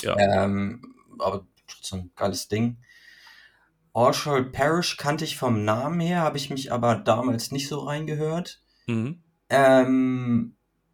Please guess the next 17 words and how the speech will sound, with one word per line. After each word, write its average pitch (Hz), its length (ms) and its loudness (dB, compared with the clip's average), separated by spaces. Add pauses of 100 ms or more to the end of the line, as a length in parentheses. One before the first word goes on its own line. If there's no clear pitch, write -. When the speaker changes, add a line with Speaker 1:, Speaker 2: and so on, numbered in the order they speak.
(340)
Speaker 2:
gerade 131 800 4
bei 117 1600 6
Eradication 139 1600 0
höre 139 260 -2
ich 143 160 -2
so 135 100 -4
ein 123 200 -2
bisschen 147 460 -2
Lamb 139 240 -4
of - 200 -6
God, 127 240 -2
so 123 100 -4
ein 120 80 0
bisschen 139 360 -2
S 127 200 0
L 131 140 0
A 120 240 2